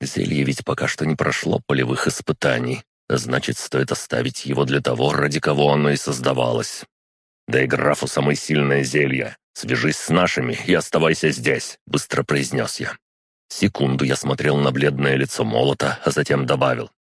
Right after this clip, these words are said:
"И сам выпей, пока не сдох". "Да нет, я..." — начал было отнекиваться он, косясь на мою окровавленную одежду. "Выпей!" — рявкнул я. "Это приказ!" Я развернулся и быстрым шагом направился обратно к вертолёту,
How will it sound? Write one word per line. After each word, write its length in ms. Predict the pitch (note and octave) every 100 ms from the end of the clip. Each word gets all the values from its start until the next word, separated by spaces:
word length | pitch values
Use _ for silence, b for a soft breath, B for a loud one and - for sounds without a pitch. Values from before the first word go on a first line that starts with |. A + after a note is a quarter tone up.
| -
"И 80 | C2
сам 340 | - D#2 D2+
выпей, 360 | D2+ D2+ C2+ B1+
пока 240 | C#2+ C#2+
не 100 | C#2+
сдох". 460 | C#2 C2 B1 A#1 - _ _ _ _ -
"Да 140 | B1+
нет, 380 | D#2+ G2+ G#2 -
я..." — 420 | D2 G2 F2+ D2+ - -
начал 380 | B1 C2 C2
было 220 | B1+ C#2+ B1+
отнекиваться 640 | - A#1+ C#2 D#2 C#2 -
он, 160 | C#2 C#2+
косясь 380 | - - D2 -
на 100 | C#2+
мою 240 | C#2 C#2+
окровавленную 680 | C#2+ C#2+ C2+ C#2+ C#2+ C#2 C2+
одежду. 500 | C#2 C#2+ B1+ A#1+ - _ _ _ -
"Выпей!" — 680 | C#2 G2+ G2 F2 D#2 C2 -
рявкнул 500 | - C2 - C#2+ C2
я. 220 | B1+ A1+ -
"Это 300 | - F#2+ F#2
приказ!" 760 | - F#2+ - G2 D2+ A#1+ - - _ _ _ _ -
Я 200 | C3 G2+
развернулся 720 | G2+ D2+ C2+ C2+ F#2 D#2+ -
и 80 | E2+
быстрым 400 | E2 D#2 D2 D#2
шагом 360 | - D2+ D2 D2
направился 560 | C#2 D2 C#2+ C2+ -
обратно 400 | B1+ C#2 - C2+
к 80 | C2+
вертолёту, 680 | C2+ - - A#2 D#2+ -